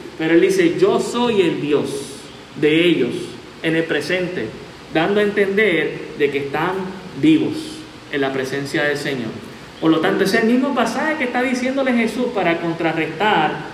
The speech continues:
a los saduceos. Le está diciendo, "Ustedes ignoran la Escritura. No entendieron nunca la aplicación de este pasaje". Éxodo tres seis, ¿qué dijo Dios como testimonio? "Yo soy el Dios de Abraham, el Dios de Jacob, el Dios de Isaac, tu, ¿verdad? Tus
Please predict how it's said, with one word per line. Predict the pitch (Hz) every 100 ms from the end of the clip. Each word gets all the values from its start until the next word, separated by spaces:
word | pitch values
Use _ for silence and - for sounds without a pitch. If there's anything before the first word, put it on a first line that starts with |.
| - - -
a | 160
los | 165
saduceos. | 190 190 208 247 262 220
Le | 175
está | 185
diciendo, | 202 208 170 160 - 143
"Ustedes | - 208
ignoran | 214 175 151 139
la | 127
Escritura. | 123 113 139 202 233 - - - - - - - - 143
No |
entendieron | 175 220 202 202 190
nunca | 180 180 185
la | 170
aplicación | 160 156 151 139 151 156
de | 160
este | 156
pasaje". | 143 135 170 202 185 - - -
Éxodo | 190 226 233 226 220
tres | 208 -
seis, | 160 127 - -
¿qué | 180 220
dijo | 240 220 214 165
Dios | 165 147 - -
como | 147 151
testimonio? | 151 147 156 151 156 135 117 - - - -
"Yo | 131
soy | 135 160
el | 156
Dios | 151 151
de |
Abraham, | 156 156 151 151
el | 139
Dios | 139
de | 143
Jacob, | 143 147 143 139
el | 131
Dios | 139
de | 139
Isaac, | 143 139 135 139 135 139 - -
tu, | 139 139 135
¿verdad? | 127 139 147
Tus | 135